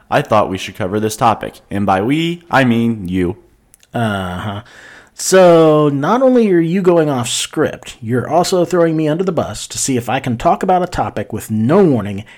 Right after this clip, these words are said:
Speaker 2: and no time to look up the standards.
Speaker 1: Exactly. Let's see how you improvise your way out of this.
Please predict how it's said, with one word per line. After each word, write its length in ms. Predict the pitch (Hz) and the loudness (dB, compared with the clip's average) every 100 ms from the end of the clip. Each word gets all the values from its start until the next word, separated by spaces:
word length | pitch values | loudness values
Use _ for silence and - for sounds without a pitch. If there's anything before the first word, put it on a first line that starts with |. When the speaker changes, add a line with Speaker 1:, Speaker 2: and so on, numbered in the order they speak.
| _ - | _ -8
Speaker 2:
and 160 | 107 | -4
no 140 | 107 139 | -2 0
time 260 | 156 143 | -2 -2
to 80 | 147 | -2
look 240 | 131 123 120 | -4 -4 -6
up 200 | 120 - | -8 -10
the 80 | |
standards. 560 | - 95 78 - - - _ _ 101 | -10 -10 -10 -18 -20 -20 _ _ -6
Speaker 1:
Exactly. 880 | 110 147 117 98 104 107 - - - - | -2 -2 -2 0 0 0 -6 -14 -16 -6
Let's 300 | 113 151 - | -2 -2 -2
see 120 | 139 | -2
how 100 | 113 | 0
you 180 | 104 120 | 0 -2
improvise 540 | 131 117 120 123 107 | -2 0 2 2 0
your 100 | 120 | 0
way 240 | 117 120 | 2 2
out 160 | - 113 | 2 0
of 160 | 113 101 | 0 0
this. 520 | 101 - - - | 0 -2 -8 -12